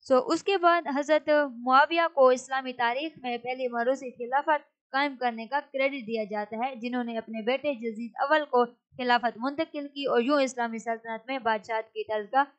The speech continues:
निज़ाम भी शुरू हो गया। उसके बाद हम स्टडी करते हैं कि अहम उमवी खुलफा कौन से थे। तो मुआविया अव्वल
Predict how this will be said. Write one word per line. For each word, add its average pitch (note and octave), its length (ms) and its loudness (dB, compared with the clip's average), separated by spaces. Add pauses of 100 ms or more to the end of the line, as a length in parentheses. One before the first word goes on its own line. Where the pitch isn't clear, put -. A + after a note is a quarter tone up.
(140)
निज़ाम G#3+ 380 -2
भी C4+ 160 -2
शुरू G3+ 240 -2
हो G3+ 140 -2
गया। G3+ 260 -16 (560)
उसके E4+ 300 0
बाद D#4+ 300 4
हम D4+ 220 -4
स्टडी D4 300 0
करते B3+ 300 -4
हैं B3+ 140 -8
कि C#4+ 120 -2
अहम D#4 640 -2
उमवी D4+ 280 -4
खुलफा D4+ 420 2
कौन C#4+ 260 2
से A3+ 180 -8
थे। F#3+ 220 -14 (380)
तो C4 360 4 (120)
मुआविया C#4 460 4
अव्वल D4+ 380 4